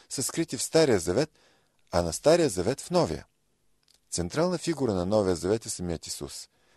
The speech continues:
който е живял в първи век от нашата ера, раснат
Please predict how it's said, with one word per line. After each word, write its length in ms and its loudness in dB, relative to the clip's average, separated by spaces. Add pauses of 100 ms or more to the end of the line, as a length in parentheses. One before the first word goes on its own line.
(140)
който 200 4
е 40 2
живял 300 4
в 80 -14
първи 320 -2
век 220 -2
от 120 -14
нашата 540 -2 (140)
ера, 260 -2 (440)
раснат 460 2